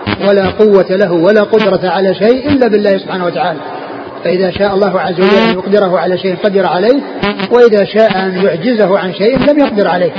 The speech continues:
ما شاء الله كان وما لم يشاء لم يكن. واعلم أن الأمة لو اجتمعوا على أن ينفعوك لم ينفعوك إلا بشيء قد كتبه الله لك، ولا اجتمعوا على أن يضروك لم يضروك إلا بشيء قد كتبه الله عليك. وهذا يبين لنا فضل هذا الذكر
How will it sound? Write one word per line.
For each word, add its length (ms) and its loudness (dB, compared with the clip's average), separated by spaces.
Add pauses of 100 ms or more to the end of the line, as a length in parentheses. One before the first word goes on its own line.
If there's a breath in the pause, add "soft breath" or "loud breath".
(540)
ما 140 -4
شاء 220 -2
الله 260 0
كان 220 -2
وما 200 0
لم 220 0
يشاء 180 -2
لم 140 -2
يكن. 260 4 (1120)
واعلم 300 0
أن 100 -4
الأمة 280 0
لو 140 2
اجتمعوا 380 0
على 140 0
أن 60 2
ينفعوك 400 0
لم 160 0
ينفعوك 380 -2
إلا 160 0
بشيء 240 -2
قد 160 0
كتبه 440 2
الله 220 2
لك، 140 2 (520)
ولا 120 0
اجتمعوا 360 -2
على 100 2
أن 60 4
يضروك 340 2
لم 140 0
يضروك 360 0
إلا 160 2
بشيء 280 -4
قد 120 -2
كتبه 360 0
الله 220 2
عليك. 260 2 (680)
وهذا 220 0
يبين 400 2
لنا 200 -2
فضل 300 2
هذا 220 -2
الذكر 400 0